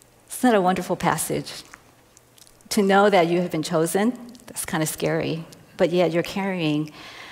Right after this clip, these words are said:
someone who, some, a baby who is so important to the rest of the world and for the mankind.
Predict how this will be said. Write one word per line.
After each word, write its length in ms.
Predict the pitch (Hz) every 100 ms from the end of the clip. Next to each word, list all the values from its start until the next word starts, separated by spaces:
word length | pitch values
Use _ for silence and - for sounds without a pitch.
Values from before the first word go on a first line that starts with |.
| - - - _ _ _ _
someone 400 | - - 190 190
who, 360 | 175 180 170 165
some, 260 | - - 190
a 100 | 160
baby 260 | 147 175 180
who 260 | 165 160
is 480 | - 160 156 156 - -
so 400 | - 180 175 170
important 640 | 180 165 - 180 143 - -
to 160 | - 185
the 140 | 156
rest 280 | 156 156 -
of 60 | 160
the 100 | 151
world 380 | 151 - - - - -
and 100 | 185
for 160 | - 165
the 160 | 156 170
mankind. 680 | 156 147 - 165 151 139